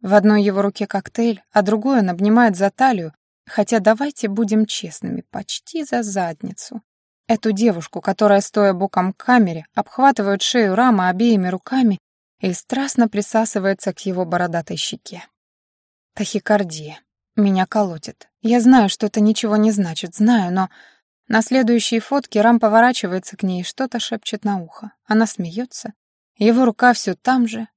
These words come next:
почти на её долбаной бразильской заднице. У меня по сравнению с ней этой задницы просто нет.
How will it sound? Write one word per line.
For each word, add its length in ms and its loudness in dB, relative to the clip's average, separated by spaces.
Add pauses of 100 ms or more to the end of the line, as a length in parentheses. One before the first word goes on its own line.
(200)
почти 380 -4
на 160 0
её 180 -2
долбаной 540 0
бразильской 760 -10
заднице. 680 -14 (800)
У 40 0
меня 280 6
по 100 -4
сравнению 560 2
с 100 -10
ней 240 4
этой 180 -4
задницы 500 -2
просто 340 -4
нет. 320 -4